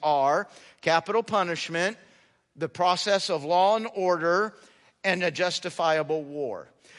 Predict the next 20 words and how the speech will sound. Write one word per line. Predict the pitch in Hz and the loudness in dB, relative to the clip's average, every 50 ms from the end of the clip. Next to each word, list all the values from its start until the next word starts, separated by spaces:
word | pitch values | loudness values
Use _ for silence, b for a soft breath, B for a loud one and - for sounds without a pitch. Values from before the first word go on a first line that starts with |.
| B B | B B
Now, | 214 214 208 | 2 2 4
I | 190 175 | 4 2
say | - - 262 269 262 | 2 0 0 0 2
those | 214 202 180 160 - - | 2 0 -2 -2 -4 -6
three | - 185 180 160 | -6 -4 -4 -4
things | - - 170 165 156 - | -4 -6 -6 -6 -6 -4
like | 175 160 147 - | -2 -2 -2 -2
it's | 156 139 123 - - 127 | -4 -6 -6 -6 -10 -12
real | 117 113 117 117 120 123 127 135 151 202 294 349 359 - | -14 -14 -14 -14 -14 -14 -8 -2 0 2 2 2 2 0
clear | - - 262 277 262 262 247 240 247 | -4 -6 -2 0 2 4 4 2 2
and | 233 226 214 202 | 0 -4 -6 -6
simple | - - 202 185 - - 170 165 147 | -6 -6 -6 -6 -6 -4 -6 -4 -4
what | 151 147 - | -4 -6 -4
they | - 156 151 151 | -2 -2 -2 0
are | 139 135 135 135 | 0 -2 -2 -2
and | 131 131 | -4 -6
when | 127 123 120 | -8 -8 -8
you | 120 117 | -10 -8
do | 127 123 104 | -8 -10 -10
'em. | 90 78 64 | -10 -14 -18